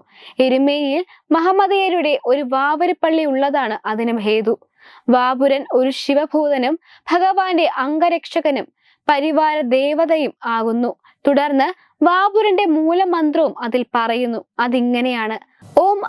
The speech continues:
അംഗരക്ഷകായ മഹാശാസ്തൃ പരിവാരായ ബാബുരായ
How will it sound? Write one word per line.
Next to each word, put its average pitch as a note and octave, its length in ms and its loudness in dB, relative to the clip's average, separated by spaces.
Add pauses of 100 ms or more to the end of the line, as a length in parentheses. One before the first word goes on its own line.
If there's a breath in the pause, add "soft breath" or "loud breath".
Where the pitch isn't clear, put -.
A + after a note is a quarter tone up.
(140)
അംഗരക്ഷകായ D4+ 1000 0 (120)
മഹാശാസ്തൃ D4+ 880 0 (100)
പരിവാരായ C#4+ 800 0 (300 soft breath)
ബാബുരായ D#4 720 2